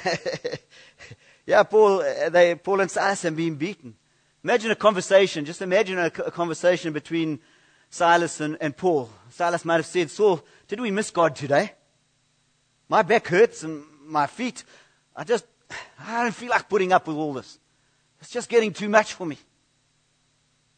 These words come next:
Paul might have groaned back and said,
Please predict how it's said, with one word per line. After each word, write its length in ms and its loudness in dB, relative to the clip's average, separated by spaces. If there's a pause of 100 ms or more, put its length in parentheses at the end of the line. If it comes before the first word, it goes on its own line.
(1600)
Paul 160 -2
might 160 2
have 140 -6
groaned 380 0
back 240 -4
and 100 -18
said, 280 -10